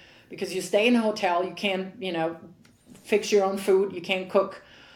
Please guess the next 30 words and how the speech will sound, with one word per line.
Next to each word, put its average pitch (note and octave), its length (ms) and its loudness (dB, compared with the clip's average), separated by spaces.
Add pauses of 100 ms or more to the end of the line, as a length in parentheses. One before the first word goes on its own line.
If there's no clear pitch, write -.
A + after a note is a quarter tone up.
(180)
Um, F3 320 -6
I F#3+ 80 0
did A3 320 2
try G3 320 2
a G3 80 0
lot F#3+ 240 4
of F#3 80 -8
times F#3 340 -4
to F3+ 220 -2
stay, F3 800 2
you F#3+ 100 -2
know, F3 140 0
in E3+ 80 -2
places E3+ 680 -2
that - 240 0
had D#3+ 320 0
kitchens, A#3 640 0 (500)
um, E3 640 0 (420)
you G#3 140 2
know, E3 100 2
rent F3 240 0
a F#3+ 40 2
house, F#3+ 520 0 (160)
but - 240 -2
again, F#3 480 0 (640)
ex-, - 260 -6 (220)
super G3+ 380 2
expensive. F#3 640 -2
Maybe F3 280 0
a, E3+ 180 -2